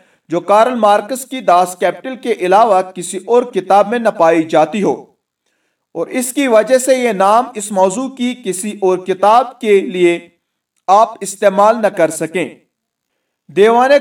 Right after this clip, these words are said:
غالب کو لیجئے، جو اردو ادب تو کیا عالمی ادب کا ایک اعلیٰ نمونہ ہے، لیکن دیوان غالب کے نام میں کیا معنویت ہے؟ کچھ نہیں۔ ہر وہ شاعر جس کا تخلص یا نام غالب ہو،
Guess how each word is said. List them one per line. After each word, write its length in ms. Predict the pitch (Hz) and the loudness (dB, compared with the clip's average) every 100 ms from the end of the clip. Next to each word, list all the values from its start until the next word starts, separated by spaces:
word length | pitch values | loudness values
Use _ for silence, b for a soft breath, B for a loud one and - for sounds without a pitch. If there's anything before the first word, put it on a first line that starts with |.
| 185 | 2
غالب 380 | 196 208 240 247 | 2 2 -2 -2
کو 140 | 254 | -2
لیجئے، 440 | 208 180 135 123 - _ _ _ _ _ _ _ | 0 -4 -6 -12 -12 _ _ _ _ _ _ _
جو 120 | 175 - | -6 0
اردو 320 | 214 214 294 294 | 0 2 -2 2
ادب 320 | 202 247 254 | 2 2 0
تو 120 | 262 262 | 0 0
کیا 260 | 247 214 220 220 | 4 4 4 2
عالمی 340 | 190 208 240 254 | 2 2 -2 -4
ادب 320 | 277 226 226 233 | -2 -2 -2 -2
کا 120 | 233 | 0
ایک 220 | 226 226 226 | 2 0 2
اعلیٰ 280 | 180 190 202 | 0 4 2
نمونہ 460 | 180 165 180 208 196 | 0 -4 -2 0 0
ہے، 120 | 147 92 _ _ _ _ _ _ 175 | -2 -8 _ _ _ _ _ _ -2
لیکن 300 | 208 254 233 | 0 0 2
دیوان 320 | 233 240 269 247 208 | 4 4 2 0 2
غالب 340 | 220 240 - | 0 0 -2
کے 120 | 262 208 | 0 2
نام 360 | 190 208 247 247 | 2 2 0 -2
میں 100 | 247 240 | -2 2
کیا 140 | 208 | 0
معنویت 600 | 180 170 175 190 220 214 | 2 0 -2 -2 -2 -2
ہے؟ 160 | 180 170 170 _ _ _ | -4 -4 -8 _ _ _
کچھ 200 | 202 202 | -10 -6
نہیں۔ 240 | 170 131 120 _ _ _ - | -6 -8 -12 _ _ _ -4
ہر 100 | 190 | 0
وہ 100 | 226 | 0
شاعر 360 | 226 233 254 277 208 | 2 2 4 2 -2
جس 140 | 226 233 | -6 0
کا 100 | 214 214 | 0 0
تخلص 560 | 202 247 254 277 269 | -2 -2 -2 -4 -4
یا 140 | 233 214 | 0 0
نام 360 | 185 196 233 247 156 | 0 2 0 -2 0
غالب 320 | 170 196 262 | 0 2 0
ہو، 160 | 202 | 0